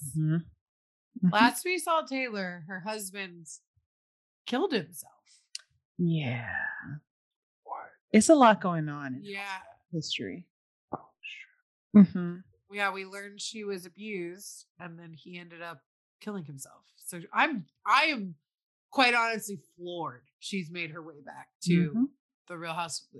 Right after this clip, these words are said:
Speaker 2: to our televisions. I
Speaker 1: Yep.
Speaker 2: did not expect that, but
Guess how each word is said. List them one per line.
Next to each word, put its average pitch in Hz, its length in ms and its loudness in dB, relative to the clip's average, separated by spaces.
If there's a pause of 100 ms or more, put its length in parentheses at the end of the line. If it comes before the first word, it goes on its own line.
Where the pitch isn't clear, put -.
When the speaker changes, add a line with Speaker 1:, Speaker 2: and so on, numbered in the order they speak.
Speaker 2:
to 180 120 -16
our 160 80 -12
televisions. 113 720 -16 (140)
I 175 120 -2
Speaker 1:
Yep. 160 160 -2 (580)
Speaker 2:
did 180 140 -10
not 185 160 0
expect 165 420 -6
that, - 80 -20 (460)
but 175 160 -12